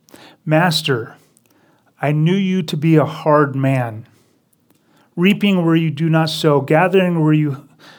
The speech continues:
have scattered no seed. So I was afraid. I was afraid. And I went and hid your talent in the ground.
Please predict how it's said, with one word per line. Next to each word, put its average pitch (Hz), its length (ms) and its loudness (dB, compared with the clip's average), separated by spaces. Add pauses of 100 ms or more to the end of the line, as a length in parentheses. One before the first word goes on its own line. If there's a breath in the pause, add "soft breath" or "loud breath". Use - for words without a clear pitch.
(320 loud breath)
have 131 200 -2
scattered 151 440 0
no 147 160 0
seed. 139 480 -4 (1160 soft breath)
So - 180 -2
I 156 140 6
was 156 180 0
afraid. 139 720 -2 (1200 soft breath)
I - 60 -8
was 131 160 -4
afraid. 135 640 -2 (560 soft breath)
And 156 100 0
I 156 60 6
went 165 240 2
and 170 100 -8
hid 175 300 0
your 180 120 4
talent 180 500 -2
in 160 100 0
the 151 80 2
ground. 151 560 2